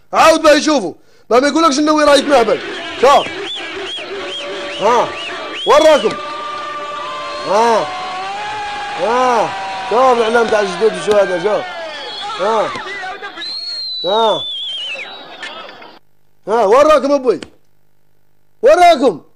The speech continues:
ها. ذاك النهار راه في الضربة هذيك تاع ال-، تاع واحد الماتش واقيل، ماتش يا اخي كيما الجماعة اعلام، آه، ربطوا به ط-، ترونسبور.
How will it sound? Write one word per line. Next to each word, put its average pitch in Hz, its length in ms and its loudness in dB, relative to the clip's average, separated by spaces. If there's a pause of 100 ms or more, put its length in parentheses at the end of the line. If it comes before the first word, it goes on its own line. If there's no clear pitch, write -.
(1160)
ها. - 380 4 (1200)
ذاك 226 160 -2
النهار 277 320 4
راه 285 440 2 (380)
في - 80 -12
الضربة 269 320 2
هذيك 262 180 -2
تاع 262 140 4
ال-، 262 480 2 (500)
تاع 214 100 -6
واحد 226 180 -2
الماتش 254 360 2
واقيل، 254 340 2 (480)
ماتش 233 280 2
يا 254 60 4
اخي 226 100 -2
كيما 247 200 2
الجماعة 220 420 -2
اعلام، 247 520 2
آه، 226 380 2 (420)
ربطوا 226 300 -2
به 233 160 0
ط-، 240 360 0
ترونسبور. 226 580 0